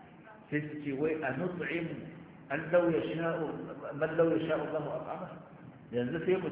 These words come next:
ciyar da wanda in Allah ya ga dama zai ciyar da shi. Me yasa za mu ɗauki dukiyar mu ba shi? To kaga wannan shubha ce dan su je, su jefa mu'mini cikin shakka. Tunda Allah ya ce shi yake azurtawa, dan me bai ba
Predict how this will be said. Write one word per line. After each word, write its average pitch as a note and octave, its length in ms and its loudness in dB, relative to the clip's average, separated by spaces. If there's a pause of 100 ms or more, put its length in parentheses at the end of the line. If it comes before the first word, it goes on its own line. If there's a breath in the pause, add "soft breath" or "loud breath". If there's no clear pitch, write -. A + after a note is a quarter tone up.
ciyar E3 240 2
da D#3 100 4
wanda E3 260 4
in D#3 240 -2
Allah F3 220 4
ya D3+ 120 6
ga E3 80 4
dama E3 360 6
zai D#3+ 200 0
ciyar D#3+ 180 -2
da C#3+ 80 -4
shi. - 180 -10 (640)
Me B2+ 80 -4
yasa E3 220 0
za E3+ 80 2
mu - 100 -2
ɗauki C#3 220 -4
dukiyar C#3+ 300 -2
mu A2+ 200 -4
ba A#2 140 -2
shi? A#2 180 -10 (1200)
To C3+ 80 -10
kaga D3 240 2
wannan E3 300 4
shubha E3 440 4
ce D3+ 180 -2 (840)
dan D#3 380 2 (240)
su C3 140 -8
je, C#3 220 -8
su C3 140 -6
jefa D#3+ 320 2
mu'mini B2 420 -4
cikin B2+ 280 -8
shakka. C3+ 280 -8 (540)
Tunda D3 220 -4
Allah C#3+ 180 -2
ya C#3+ 80 -6
ce C#3+ 160 -8
shi C#3+ 60 -6
yake D#3 220 -6
azurtawa, D3 720 -4 (180)
dan C3+ 120 -4
me D3+ 80 -6
bai A#2+ 120 -6
ba A#2 140 -4